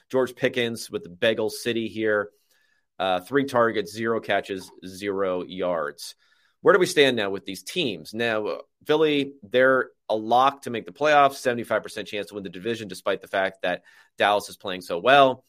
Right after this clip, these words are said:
Thirty-five percent to win the conference championship, sixteen percent to win the Super Bowl. Good, good, good there for them.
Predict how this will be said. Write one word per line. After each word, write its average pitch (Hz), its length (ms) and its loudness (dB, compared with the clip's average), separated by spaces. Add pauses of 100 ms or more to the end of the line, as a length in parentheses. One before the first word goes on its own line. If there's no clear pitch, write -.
(360)
Thirty-five 170 420 6
percent 135 500 -2 (140)
to 110 80 -12
win 110 120 -6
the 107 80 -6
conference 107 320 -6
championship, 113 500 -6
sixteen - 520 -6
percent 110 400 -4
to 98 60 -14
win 95 140 -6
the 85 80 -10
Super 87 300 -14
Bowl. - 220 -14 (960)
Good, 127 200 0
good, 117 220 -2
good 104 380 -2
there 92 460 -4 (340)
for 101 200 -2
them. 123 440 0